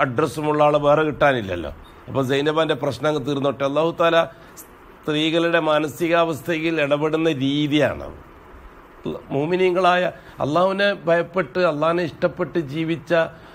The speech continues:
ഒരു പെണ്ണിനെയും അല്ലാഹു തആല കൈവിടൂല. ഇവിടെ നമുക്ക് വ്യക്തമായ തെളിവാണ്. അതായത് സൈനബാനെ സംബന്ധിച്ചിടത്തോളം റസൂല കെട്ടിച്ചു കൊടുത്ത, റസൂല നിശ്ചയിച്ച് തെരഞ്ഞെടുത്ത് കൊടുത്തൊരു ഭർത്താവാണ് സെയ്ദ് റളിയല്ലാഹു അൻഹു. പക്ഷേ സൈനബ, ആ,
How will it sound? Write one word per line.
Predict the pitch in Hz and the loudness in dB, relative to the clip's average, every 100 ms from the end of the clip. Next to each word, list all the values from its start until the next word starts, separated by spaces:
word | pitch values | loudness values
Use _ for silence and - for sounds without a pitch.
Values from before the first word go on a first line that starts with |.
| - | -4
ഒരു | 147 | -2
പെണ്ണിനെയും | 143 147 147 151 156 | 0 -2 0 0 0
അല്ലാഹു | 139 139 139 143 | 2 0 2 0
തആല | 139 | 0
കൈവിടൂല. | 127 120 117 104 90 - - - - - - - | 0 0 0 -2 -4 -6 -10 -12 -20 -20 -20 -14
ഇവിടെ | - - | -8 -4
നമുക്ക് | 170 175 175 | -2 -2 -2
വ്യക്തമായ | 165 - 185 196 | -4 0 4 4
തെളിവാണ്. | 185 180 170 165 147 107 | 4 0 0 2 2 2
അതായത് | 139 175 208 - - - 117 | 0 0 -4 -10 -20 -14 -2
സൈനബാനെ | 147 165 185 190 | -2 4 2 2
സംബന്ധിച്ചിടത്തോളം | 170 190 190 156 147 190 185 190 - - - | 0 0 0 -2 2 4 4 0 -8 -10 -4
റസൂല | 127 170 180 | -2 0 2
കെട്ടിച്ചു | 196 180 135 160 190 | 2 2 -2 -2 0
കൊടുത്ത, | 170 143 | 0 2
റസൂല | 170 131 165 185 | 0 0 0 2
നിശ്ചയിച്ച് | 180 - 170 - 175 170 165 - | 2 2 -2 0 0 0 -4 0
തെരഞ്ഞെടുത്ത് | 165 156 170 135 | 0 2 0 2
കൊടുത്തൊരു | 170 147 165 | 0 2 2
ഭർത്താവാണ് | 151 131 - 160 151 143 131 | 2 2 4 4 6 2 0
സെയ്ദ് | 123 120 | 0 0
റളിയല്ലാഹു | 113 104 92 85 | 0 -2 -4 -6
അൻഹു. | 78 - - - - - | -10 -14 -20 -20 -20 -4
പക്ഷേ | 127 127 190 190 - - - 123 | -2 4 4 2 -4 -18 -4 0
സൈനബ, | 160 165 175 180 | 2 2 4 4
ആ, | 185 170 | 4 2